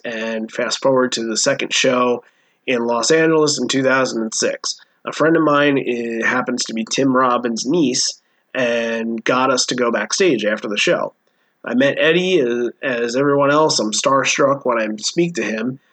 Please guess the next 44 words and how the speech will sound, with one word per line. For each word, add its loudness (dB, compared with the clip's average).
I -4
thank -4
him 0
for -6
recently 2
starting 2
to -6
play 2
Leash 0
again, 0
and 0
I -2
asked -2
him, 0
knowing 0
that -2
it -2
was -6
a -6
slim 2
chance, 0
if -6
he 2
remembered 2
Two 4
Idiots 2
in -4
Reading 0
two -4
years -4
prior 2
with -4
the -4
aforementioned -4
sign. 0
So 0
he -2
smiled 4
and 4
laughed. 0
He -6
said 2
he 2
did, 2